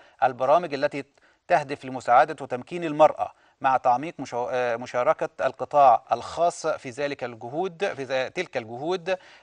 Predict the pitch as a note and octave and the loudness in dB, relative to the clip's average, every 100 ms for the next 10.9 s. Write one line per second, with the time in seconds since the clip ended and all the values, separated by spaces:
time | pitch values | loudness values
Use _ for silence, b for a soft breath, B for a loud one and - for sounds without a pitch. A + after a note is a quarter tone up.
0 | - F3 F3 D3 - F3 D#3 D#3+ D3+ - | 0 0 0 -4 -2 -4 -4 2 4 4
1 | A#2+ A#2 E3 D#3 D3+ C3+ A#2+ B2+ A#2+ D3 | 0 0 0 4 2 2 -2 -6 -2 4
2 | D3+ C#3 B2+ C3 C#3+ C#3+ C3 b b b | 4 2 -2 4 4 4 -6 b b b
3 | b - D3 D#3 C#3 G2 - _ _ _ | b -10 -6 -4 -6 -10 -16 _ _ _
4 | _ _ _ _ _ - _ _ _ b | _ _ _ _ _ -20 _ _ _ b
5 | b b b b b b _ C3 - G3+ | b b b b b b _ -2 4 6
6 | F#3+ - C#3+ - F3+ F#3+ F#3+ D#3 F#3 D#3 | 6 2 -6 2 2 2 0 0 -2 -2
7 | C#3 C#3 G3 - F#3 D3+ - - F#3 F3+ | -4 -4 -6 -4 0 0 -2 -10 -10 -8
8 | E3+ D3 - F3+ F3 E3 C#3 D#3 D3+ - | -2 -2 2 8 10 8 4 2 2 2
9 | E3+ D#3+ C#3 C3+ A#2+ F3+ D3+ - C#3 E3+ | -2 -2 -4 -4 -4 -4 -4 -8 -4 -4
10 | - - C#3 E3+ - C3 A#2+ E3+ | -4 -6 -6 -10 -8 -8 -4 -4